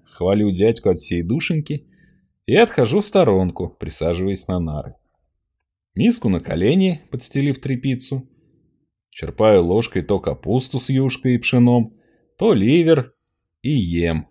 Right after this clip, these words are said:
отдуваясь. Вкусно и сытно, страсть! Я так сытно, как здесь и на хитровке, и не едал никогда. Шутка ли?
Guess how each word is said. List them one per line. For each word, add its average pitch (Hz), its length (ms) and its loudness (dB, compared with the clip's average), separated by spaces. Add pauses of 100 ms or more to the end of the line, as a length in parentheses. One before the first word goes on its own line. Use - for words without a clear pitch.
(100)
отдуваясь. 87 800 -2 (920)
Вкусно 147 880 -2
и 135 140 0
сытно, 101 1080 -4
страсть! - 1120 -6 (1040)
Я 160 200 0
так 160 220 0
сытно, 190 400 -2
как 113 220 -2
здесь 156 380 -2
и 156 60 0
на 131 140 0
хитровке, 123 680 -2 (280)
и 101 100 -2
не 117 200 4
едал 98 300 4
никогда. 85 560 -2 (560)
Шутка 262 380 -2
ли? 82 220 -4